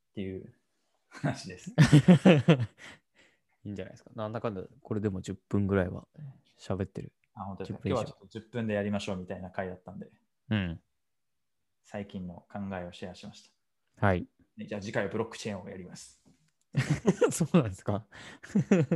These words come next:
Speaker 1: ックチェーンについて解説します。
Speaker 2: はい。
Speaker 1: <laughs> 嘘です。
Speaker 2: するんなら、するんならする。します。
Speaker 1: そうですね。まあ、今更なんですけど。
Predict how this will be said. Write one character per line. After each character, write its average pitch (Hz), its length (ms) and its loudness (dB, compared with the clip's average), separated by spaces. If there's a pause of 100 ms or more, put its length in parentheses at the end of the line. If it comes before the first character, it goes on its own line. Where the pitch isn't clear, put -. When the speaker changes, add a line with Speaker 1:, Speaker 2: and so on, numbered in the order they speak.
(300)
Speaker 1:
ッ - 60 -12
ク 131 80 -2
チ 135 100 -4
ェ 120 40 0
ー - 20 -2
ン 107 40 -2
に 101 80 -4
つ - 120 -12
い 95 40 -6
て 98 100 -8
解 - 160 -6
説 - 200 -12
し - 60 -14
ま - 80 -16
す。 - 200 -20 (460)
Speaker 2:
は 175 60 8
い。 - 360 0 (840)
Speaker 1:
<laughs> 120 400 0
嘘 101 140 -6
で 90 80 -12
す。 - 180 -18
Speaker 2:
す - 140 -4
る 120 140 0
ん 101 60 -4
な 95 80 -10
ら、 - 60 -20 (100)
す - 160 -6
る 123 120 0
ん 104 40 -2
な 95 80 -2
ら 90 80 -8
す - 100 -14
る。 - 180 -14 (640)
し - 140 -10
ま 92 100 -6
す。 - 160 -20
Speaker 1:
そ - 60 -20
う - 40 -20
で - 60 -20
す - 180 -20
ね。 90 160 -20 (160)
ま 107 100 -6
あ、 - 20 -2
今 104 180 0
更 101 220 0
な 92 100 -6
ん 85 100 -12
で 85 60 -16
す - 60 -20
け - 80 -12
ど。 85 80 -18